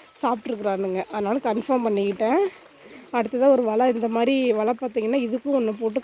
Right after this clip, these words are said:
காப்பாத்தி விடணும். அப்புறம் இந்த ரோஸ் செடி பார்த்தீங்களா,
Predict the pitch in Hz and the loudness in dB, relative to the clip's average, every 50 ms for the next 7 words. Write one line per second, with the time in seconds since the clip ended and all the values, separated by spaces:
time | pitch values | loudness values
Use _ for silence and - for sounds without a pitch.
0 | - 226 220 214 - 240 202 208 220 185 180 190 185 180 196 - - - - - | -2 -4 -4 -2 -4 -6 -4 0 0 0 0 -2 -4 -6 -6 -8 -12 -20 -20 -20
1 | - - - - - - 220 - - 339 349 330 302 302 294 320 302 294 302 302 | -20 -20 -20 -14 -4 -2 -2 2 4 6 6 6 6 6 6 6 6 6 4 4
2 | - 320 269 247 214 226 196 190 214 202 196 208 208 214 | 4 0 0 0 -2 -4 -4 -4 -4 -4 -2 -2 0 2